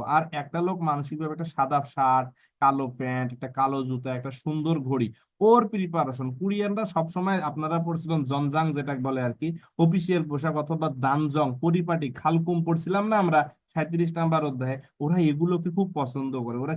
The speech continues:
কেকুতকে খুব পছন্দ করে। So আমি, যারা আমাদের ক্লাসটা দেখতেছেন অনলাইন, অফলাইন, YouTube-এর মাধ্যমে, সবার কাছে রিকোয়েস্ট থাকবে,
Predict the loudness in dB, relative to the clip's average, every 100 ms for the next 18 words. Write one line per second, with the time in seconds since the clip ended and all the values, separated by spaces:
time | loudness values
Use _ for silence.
0 | -2 -4 -2 -6 -2 -2 -2 -2 -4 -2
1 | -4 -4 -6 -8 -12 _ _ 2 4 4
2 | 2 0 -2 -2 0 2 2 2 0 -2
3 | -4 -4 -4 -4 -4 -4 -6 -4 -4 -4
4 | -4 -4 -4 -6 -6 -6 -4 -4 -4 -4
5 | -4 -6 -6 -6 -6 -6 -6 -2 0 -2
6 | -2 -4 -4 -8 -4